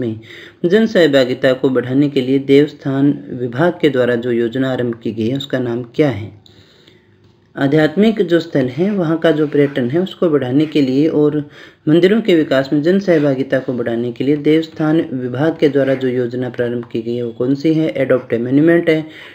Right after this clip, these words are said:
Temple पर्यटन है, अपना धाम अपना काम अपना नाम योजना या फिर धार्मिक पर्यटन योजना, कौन सी है दोस्तों? तो दोस्तों सही आंसर है हमारा वो है नंबर तीन, अपना धाम अपना काम अपना नाम योजना।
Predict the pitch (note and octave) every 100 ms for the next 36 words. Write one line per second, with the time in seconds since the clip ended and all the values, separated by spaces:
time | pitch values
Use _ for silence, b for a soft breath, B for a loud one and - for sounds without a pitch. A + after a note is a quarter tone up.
0 | B F#3 G3 G3+ F#3+ E3 D3+ D#3 C#3+ D3
1 | D3 D#3 D#3 C#3+ C#3+ C#3+ C#3 C#3+ C#3 C#3
2 | C#3 C3+ - C#3 C#3 D3+ D3+ D3 D#3 D#3
3 | D3 C#3 C#3+ B2+ C3 D3+ D3 A2+ A2 B2
4 | B2+ A2 G#2 A2 A#2 C#3 C#3+ D3+ C3+ G#2+
5 | G2 - - - B B B B B B
6 | B - F#3+ A3+ B3 A3+ D#3 B2+ A#2 B2+
7 | A#2 A2 G#2 D#3 D3+ B2 C3 B2 A#2 A#2+
8 | A#2 C#3 D3 E3 - - - - _ _
9 | - - B B B B B B B -
10 | C#3+ C3 A#2+ C#3 D3 G2+ B2 B2 A#2+ C3+
11 | C#3+ D#3 - - B2+ F#3 - D3 C3+ G2+
12 | G2+ G2+ - -